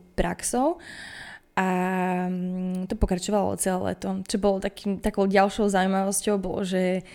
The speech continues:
všetci študenti sa čakali, vlastne, kým sme neukončili všetkých pacientov a väčšinou to bolo až do neskorej hodiny.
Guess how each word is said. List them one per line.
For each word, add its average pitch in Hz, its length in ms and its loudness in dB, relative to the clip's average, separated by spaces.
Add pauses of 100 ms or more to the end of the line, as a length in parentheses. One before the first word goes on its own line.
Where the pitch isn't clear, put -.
(140)
všetci 226 480 0
študenti 214 480 2
sa 202 160 2
čakali, 196 480 -2
vlastne, 220 400 -4
kým 208 160 0
sme 202 160 0
neukončili 202 800 0 (320)
všetkých - 240 -4
pacientov 196 880 2 (400)
a 196 160 4
väčšinou 208 400 4
to 202 80 0
bolo 190 320 4
až 185 240 0
do 180 80 -2
neskorej 208 480 4
hodiny. 185 560 2